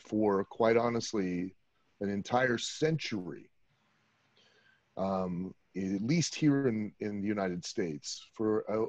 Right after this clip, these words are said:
over a century, people have been known and have been aware that professional wrestling is predetermined. They continued to watch it and enjoy it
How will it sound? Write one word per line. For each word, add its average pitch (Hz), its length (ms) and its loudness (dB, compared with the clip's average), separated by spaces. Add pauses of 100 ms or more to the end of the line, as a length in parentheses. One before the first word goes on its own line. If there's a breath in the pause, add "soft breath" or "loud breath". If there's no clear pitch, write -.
over 139 220 2
a 110 60 -2
century, 151 520 -2 (300)
people 147 260 0
have 113 240 -2 (120)
been 131 240 2
known 85 340 -6 (420)
and 98 160 0
have 123 300 2 (140)
been 127 160 4
aware 127 460 4 (1200)
that 101 280 2
professional 110 500 0
wrestling 101 320 0
is 101 100 -6
predetermined. 104 580 -4 (1120 soft breath)
They 117 140 6
continued 151 840 2
to 120 140 0
watch 107 600 2
it 143 260 2 (560)
and 110 320 0
enjoy 107 460 2
it 131 320 2